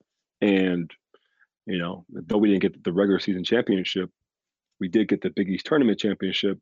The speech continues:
And it's like, that wasn't enough. It's like when, when Kevin Jones and, and, uh,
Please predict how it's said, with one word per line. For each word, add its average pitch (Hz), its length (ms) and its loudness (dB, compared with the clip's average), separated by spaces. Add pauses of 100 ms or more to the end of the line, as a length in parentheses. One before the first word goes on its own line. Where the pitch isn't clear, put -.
(200)
And 101 520 0 (1160)
it's 95 180 -8
like, 85 180 -2
that 95 200 2
wasn't 92 260 -2
enough. 80 300 -10
It's 98 140 -6
like 104 160 2
when, 95 100 -2 (480)
when 101 140 -2
Kevin 120 280 2
Jones 101 460 0
and, 90 140 -8
and, 95 380 -6
uh, 87 320 -6